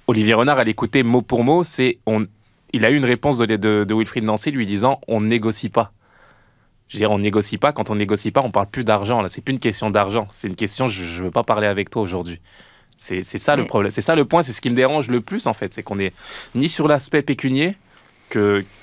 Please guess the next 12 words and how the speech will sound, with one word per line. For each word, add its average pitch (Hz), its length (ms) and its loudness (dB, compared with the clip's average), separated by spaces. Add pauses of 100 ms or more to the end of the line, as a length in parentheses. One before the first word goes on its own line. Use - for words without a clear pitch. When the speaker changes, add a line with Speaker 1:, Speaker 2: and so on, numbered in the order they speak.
(240)
Speaker 1:
que - 80 -4
le 101 160 2
club 135 240 2
voudrait 110 240 4
proposer, 127 640 0
ni 143 220 -4
sur 165 160 -4
l'aspect 147 240 -2
sportif 156 440 -4
que - 140 -4
Wilfried 151 400 -2
a, 139 260 2